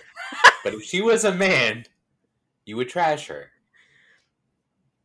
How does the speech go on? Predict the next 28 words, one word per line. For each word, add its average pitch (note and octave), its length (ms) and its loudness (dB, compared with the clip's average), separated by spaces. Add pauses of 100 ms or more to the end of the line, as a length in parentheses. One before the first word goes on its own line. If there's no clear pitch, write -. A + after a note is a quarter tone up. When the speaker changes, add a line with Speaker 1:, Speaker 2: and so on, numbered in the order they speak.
(400)
Speaker 2:
for A#2+ 120 -4
stepping C3 400 -4
in C3+ 100 -4
on G2 180 -4
all G#2 200 -6
these G#2+ 200 -12
Speaker 1:
I A#2 60 -10
mean, B2 60 -6
Speaker 2:
relationships. - 680 -6
Speaker 1:
also B3+ 320 -2
hilariously, G3 840 -4
we, F3 200 -6
like, E3+ 200 -4
raged E3+ 640 -6
against D#3 360 -8
Raquel D#3 600 -10 (420)
for D#3+ 420 -8 (100)
six - 400 -10
months D3 500 -12 (400)
Speaker 2:
<laughs> - 400 -20
Yeah. F#3+ 360 -6
Speaker 1:
because G#3 260 -2
she A3 140 -6
stole F3+ 320 -4
somebody's D3+ 500 -10
man, C3+ 420 -16 (260)
right? D#3+ 200 -6
Speaker 2:
Yeah. G3 180 -2